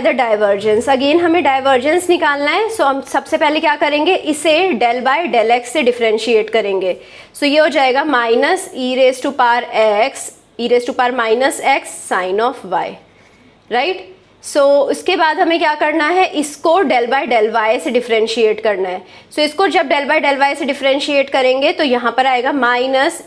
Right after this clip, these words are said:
e raise to power माइनस एक्स, cos का डिफरेंशिएशन क्या होता है? cos का डिफरेंशिएशन होता है minus of sine of y,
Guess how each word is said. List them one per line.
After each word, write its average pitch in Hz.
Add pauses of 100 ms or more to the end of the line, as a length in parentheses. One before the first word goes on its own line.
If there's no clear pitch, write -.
e 269
raise 262
to 269
power 247 (440)
माइनस 262
एक्स, - (100)
cos 277
का 339
डिफरेंशिएशन 320
क्या 311
होता 294
है? 427 (360)
cos 269
का 302
डिफरेंशिएशन 254
होता 233
है 302
minus 202
of 247 (220)
sine 185
of 247
y, 160